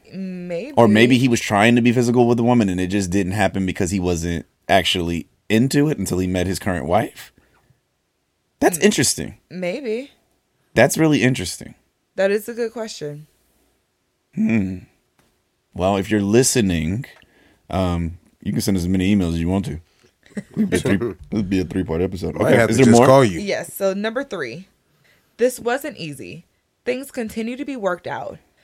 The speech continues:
Speaker 1: I said no many times before I said yes to move forward with this man. But after some hurt and some healing, I am thankful for my experiences and the many to come. One of which being our child."
Speaker 2: Wow. Okay.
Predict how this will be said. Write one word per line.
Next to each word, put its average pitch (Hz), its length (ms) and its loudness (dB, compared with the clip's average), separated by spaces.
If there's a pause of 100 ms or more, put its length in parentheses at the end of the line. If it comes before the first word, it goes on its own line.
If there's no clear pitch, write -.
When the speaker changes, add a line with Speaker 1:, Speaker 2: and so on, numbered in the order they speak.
(300)
Speaker 1:
I 202 120 2
said 202 300 -2
no 180 300 -2
many 208 260 -6
times 180 300 -12
before 165 300 -8
I 160 40 -6
said 156 260 -10
yes 139 300 -14
to 151 60 -14
move 143 240 -12
forward 135 300 -12
with 123 120 -20
this - 200 -20
man. - 340 -20 (520)
But 190 120 4
after 185 280 -4
some 185 240 -6
hurt 190 360 -8 (360)
and 196 160 -10
some 196 180 -10
healing, 147 520 -12 (360)
I 190 80 -4
am 185 140 -4
thankful 240 460 -10
for 214 140 -10
my 180 160 -8
experiences 156 1040 -14 (360)
and 185 160 -6
the 170 60 -6
many 160 320 -8
to - 120 -16
come. - 440 -18 (680)
One 285 220 -4
of 180 120 -8
which 156 300 -6
being 151 420 -8 (320)
our 143 160 -6
child." 131 1120 -12
Speaker 2:
Wow. 101 1040 2
Okay. 120 480 -2